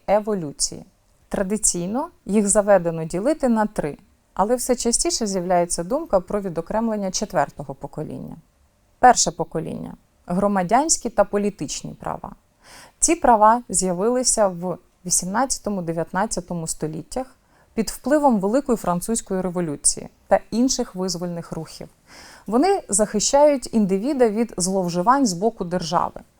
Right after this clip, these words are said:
та забезпечують можливості для політичної участі.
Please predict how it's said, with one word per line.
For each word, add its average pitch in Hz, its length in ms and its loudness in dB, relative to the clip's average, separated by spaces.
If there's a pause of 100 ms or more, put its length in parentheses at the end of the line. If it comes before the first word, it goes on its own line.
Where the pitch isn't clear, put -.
(140)
та 175 100 2
забезпечують 175 920 -2
можливості 262 840 -4
для 190 360 -2 (120)
політичної 185 720 -6
участі. - 640 -8